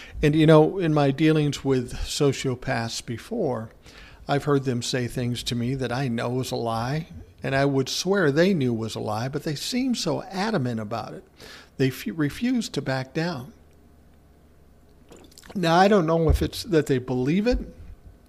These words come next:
or that they're so adverse to admitting they're wrong, 'cause that's a big part of it, too. They refuse to admit they're wrong.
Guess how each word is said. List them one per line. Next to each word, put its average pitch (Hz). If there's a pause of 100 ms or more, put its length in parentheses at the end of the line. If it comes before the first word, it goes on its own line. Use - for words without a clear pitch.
(1700)
or 151
that 143
they're 135
so 160
adverse 135 (340)
to 127
admitting 120
they're 110
wrong, 107 (340)
'cause 131
that's 147
a 139
big 123
part 113
of 104
it, 104
too. 113 (280)
They 135
refuse 139
to 131
admit 117
they're 120
wrong. 110